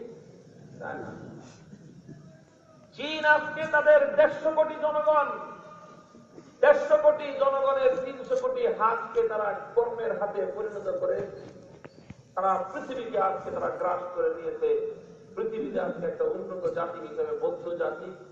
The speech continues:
চীন আজকে তারা স্বীকৃত। আজকে দুনিয়ার আমেরিকা,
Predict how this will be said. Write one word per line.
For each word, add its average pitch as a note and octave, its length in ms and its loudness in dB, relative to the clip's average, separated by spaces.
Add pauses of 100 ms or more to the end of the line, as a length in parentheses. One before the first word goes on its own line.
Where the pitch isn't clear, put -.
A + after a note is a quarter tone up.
(140)
চীন A3+ 260 -6 (760)
আজকে F3+ 300 -2
তারা - 160 -4
স্বীকৃত। - 480 -6 (1500)
আজকে A3 340 4
দুনিয়ার B3+ 520 2
আমেরিকা, C#4 480 2